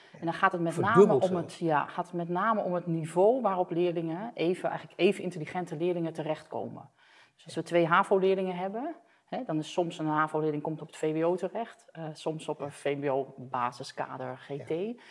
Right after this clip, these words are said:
Speaker 2: En wat je ziet is dat eigenlijk het diploma van de ouders steeds belangrijker is geworden. Dus een havo-leerling waarvan de ouders hebben doorgeleerd, dus een H B O of een W O-opleiding hebben, die komt nu steeds vaker op het V W O terecht.
Speaker 1: Ja.
Speaker 2: En een havo-leerling met havo-capaciteiten, met, eh, waarvan de ouders niet hebben doorgeleerd,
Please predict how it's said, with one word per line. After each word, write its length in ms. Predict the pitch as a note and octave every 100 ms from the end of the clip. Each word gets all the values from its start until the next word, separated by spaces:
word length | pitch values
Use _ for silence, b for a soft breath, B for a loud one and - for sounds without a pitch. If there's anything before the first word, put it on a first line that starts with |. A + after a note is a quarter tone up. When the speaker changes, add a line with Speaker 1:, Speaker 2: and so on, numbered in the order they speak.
| B B
Speaker 2:
En 100 | E3
wat 140 | D#3
je 60 | D#3+
ziet 280 | - A3+
is 100 | F#3
dat 140 | - D3+
eigenlijk 340 | D#3 - D#3
het 120 | D3+
diploma 460 | D#3+ C#3+ F3 G#3+ F#3
van 140 | -
de 60 | D3+
ouders 240 | D3 D3+ -
steeds 200 | C#3+ D3+
belangrijker 560 | D3 D#3 D#3 E3 E3+
is 120 | E3+
geworden. 420 | - F3+ G3+ C4+ F4+ b b b b
Dus 140 | D#3+
een 80 | D3+
havo-leerling 800 | D#3 F#3 F#3 E3 E3 E3+ D3+ D3
waarvan 280 | D3+ D3+ D#3+
de 80 | E3+
ouders 400 | F3+ F3 D3 D3
hebben 200 | D3 D3+
doorgeleerd, 580 | E3+ G3 F#3+ F#3 C4 A#3
dus 140 | -
een 100 | D#3
H 160 | D3+ D3+
B 60 |
O 160 | D3+ C#3
of 140 | C#3+
een 80 | D3+
W 40 |
O-opleiding 440 | D#3+ E3+ D#3+ D#3+ D3+
hebben, 180 | D3+ D3
die 100 | D3
komt 180 | D3
nu 100 | D3+
steeds 360 | C#3+ - C3+ -
vaker 340 | - F#3+ E3+
op 60 | C3
het 100 | -
V 180 | - D3 D#3+
W 40 |
O 100 | G#3+
terecht. 480 | G#3 G3+ B3 - -
Speaker 1:
Ja. 100 | - B B B
Speaker 2:
En 140 | - E3+
een 100 | D#3+
havo-leerling 680 | D3 D3 D3+ D3 D3 C#3+ D3
met 140 | C#3
havo-capaciteiten, 1040 | C#3 D3 D#3+ D3 - D#3 - C#3 D3 C#3+ C#3+
met, 220 | C#3 D3
eh, 120 | C#3
waarvan 240 | C#3+ C3+ D#3
de 60 |
ouders 220 | D#3 D#3+ F#3
niet 160 | F#3+
hebben 180 | G3+ E3+
doorgeleerd, 640 | E3+ E3+ E3+ D#3 A#3 -